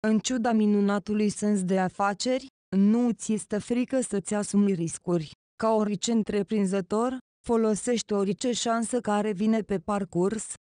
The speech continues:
mai ales dacă circumstanțele te favorizează. Tu ești o luptătoare care s-a născut cu încăpățânarea pentru obiectivul stabilit.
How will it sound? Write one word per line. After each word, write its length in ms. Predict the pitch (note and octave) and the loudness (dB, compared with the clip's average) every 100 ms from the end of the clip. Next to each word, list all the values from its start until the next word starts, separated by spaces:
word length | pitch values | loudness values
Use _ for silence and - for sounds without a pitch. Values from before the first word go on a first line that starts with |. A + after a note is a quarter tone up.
| G#3+ | 0
mai 220 | G#3+ A3 | 2 2
ales 260 | A#3 A#3 G3+ | 2 0 0
dacă 340 | G3 F#3+ G3+ | 0 0 0
circumstanțele 1080 | F#3 A3 G3 G#3+ G#3+ G3 A3 A3 G#3+ A3+ A3 | 0 0 0 2 2 2 0 -2 0 0 0
te 140 | A3 G#3 | 0 -2
favorizează. 1080 | G#3 G3+ F3+ G3 G3+ F3+ F#3+ F3+ D#3 D#3+ D#3 _ _ | 0 0 2 2 2 0 0 0 0 -4 -6 _ _
Tu 120 | A3 | 0
ești 340 | G3+ F#3+ - G#3 | 2 0 -2 0
o 100 | G3+ | 2
luptătoare 680 | G3+ - G3 F3 A3 A#3+ B3 | 0 -2 -4 0 0 0 0
care 300 | A#3+ B3 C4+ | 0 0 0
s-a 200 | B3+ A3+ | 0 0
născut 480 | G3+ G3 - A3 - | 2 2 0 -4 -4
cu 120 | A3 | -2
încăpățânarea 960 | G#3+ G3+ F3+ F#3 F3+ F3 F#3+ G3+ G#3 G3 | 0 0 -2 -2 -2 0 0 0 0 -2
pentru 420 | G3+ F#3+ A3 G#3 | -2 -2 0 0
obiectivul 640 | G#3 G#3 F#3 G#3+ F#3+ G#3 | 2 0 -2 -4 -2 -2
stabilit. 760 | G3 - G#3 G3 G3+ E3+ - | -2 0 0 0 2 0 -2